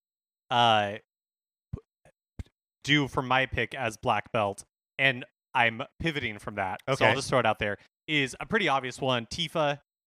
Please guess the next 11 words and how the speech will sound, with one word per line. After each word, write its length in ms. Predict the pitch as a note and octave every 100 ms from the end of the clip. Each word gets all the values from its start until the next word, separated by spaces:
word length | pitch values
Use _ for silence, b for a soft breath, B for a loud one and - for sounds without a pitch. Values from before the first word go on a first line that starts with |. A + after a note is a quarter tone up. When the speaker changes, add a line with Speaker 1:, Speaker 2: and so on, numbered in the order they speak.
| _ C3
Speaker 1:
Lockhart 540 | B2+ - C3 B2 -
Speaker 2:
Great. 160 | A#2 G#2+
Speaker 1:
from 300 | A#2+ A#2 B2
Final 220 | - B2+ A#2
Fantasy 340 | A#2+ A2+ A#2+
seven. 420 | - A#2+ A2+ A2 b b
She's 160 | - C3+
got, 140 | D3+ B2
like, 140 | B2
a 180 | A#2 A2 _ -
gadget 560 | B2+ C3 B2+ C3+ C3